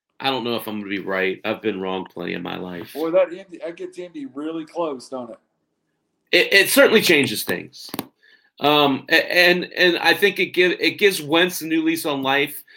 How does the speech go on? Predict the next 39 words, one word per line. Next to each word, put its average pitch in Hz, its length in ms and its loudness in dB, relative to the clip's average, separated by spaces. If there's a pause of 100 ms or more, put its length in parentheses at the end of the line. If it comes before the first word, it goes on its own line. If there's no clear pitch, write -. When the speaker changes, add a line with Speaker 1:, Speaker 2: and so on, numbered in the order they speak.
(120)
Speaker 1:
Of 131 140 -4
course, 165 260 4
he 180 160 2
has 151 260 2
that 139 180 0
relationship 135 680 0
already 131 220 0
built 123 340 -2
in 131 200 -2
with 120 220 -6
Fr-, - 200 -6
uh, 113 240 -2
Wright. 135 480 0
There's 113 220 -6
gonna 123 180 2
be 117 140 0
very 127 260 2
Speaker 2:
Yeah. 127 60 2
Speaker 1:
little 120 200 0
transition 117 680 -4
there. 135 380 0 (340)
I 147 120 2
think 196 260 2
that 185 140 4
just 151 180 -4
makes 147 180 2
a - 80 -12
ton 127 180 -2
of 113 80 -2
sense. - 460 -12 (1300)
Speaker 2:
Sometimes 185 680 -8
a 131 80 -6
very 147 340 -6
good 135 260 -8
player 127 320 -6
gets 110 300 -12
lost 113 400 -8
in 113 140 -14
a, 104 100 -18